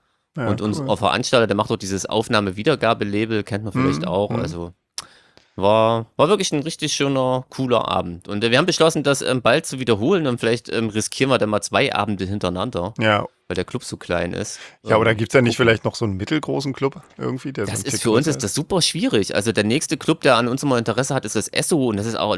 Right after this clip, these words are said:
Speaker 2: dann
Speaker 1: das
Speaker 2: echt
Speaker 1: ist schon
Speaker 2: schon ein Stückchen
Speaker 1: groß.
Speaker 2: zu groß.
Speaker 1: Ja, das ist schon heftig,
Speaker 2: Ja,
Speaker 1: ja.
Speaker 2: und dazwischen so ein,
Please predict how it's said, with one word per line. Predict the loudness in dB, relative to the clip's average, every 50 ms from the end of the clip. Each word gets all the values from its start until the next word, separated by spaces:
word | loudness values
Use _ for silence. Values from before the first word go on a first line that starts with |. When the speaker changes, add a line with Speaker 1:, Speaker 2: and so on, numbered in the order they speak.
| 0 -2
Speaker 2:
dann | -2 0
Speaker 1:
das | 0 0
Speaker 2:
echt | 0 0
Speaker 1:
ist | 0
schon | 2 0 0 0
Speaker 2:
schon | 0 -2
ein | -2 -2
Stückchen | -2 -4
Speaker 1:
groß. | -6
Speaker 2:
zu | -8 -10
groß. | -12 -8 -4 -2 0 0 0 -2 -4
Speaker 1:
Ja, | -8 -10
das | -12 -12 -8
ist | -6 -6
schon | -6 -4 -4 -6
heftig, | -6 -6 -6 -8 -10 -8 -4 -4
Speaker 2:
Ja, | -2 -2 -2 -2
Speaker 1:
ja. | -4
Speaker 2:
und | -2 -2
dazwischen | -2 -4 -2 -4 -4 -2 -2 0 0
so | 2 2 2
ein, | 2 0 0 -2